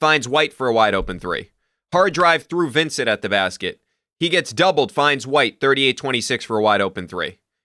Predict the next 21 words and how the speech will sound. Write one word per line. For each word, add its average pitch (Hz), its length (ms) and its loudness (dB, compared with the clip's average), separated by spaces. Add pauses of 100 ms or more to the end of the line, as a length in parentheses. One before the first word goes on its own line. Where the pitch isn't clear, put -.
And 117 120 -2
then 127 120 0
that 107 100 2
run 110 220 0
happens 95 380 -4
where 95 80 -6
he 92 60 -6
goes 98 180 -2
out 98 100 0
of 92 60 -4
the 95 60 -6
game. 95 160 -2
They 92 100 -6
get 95 140 -2
outscored 95 440 -4
twelve 113 320 -2
to 92 100 -10
two. 87 320 -6 (420)
Layup 165 340 0
in 147 140 -2
transition. 120 680 -4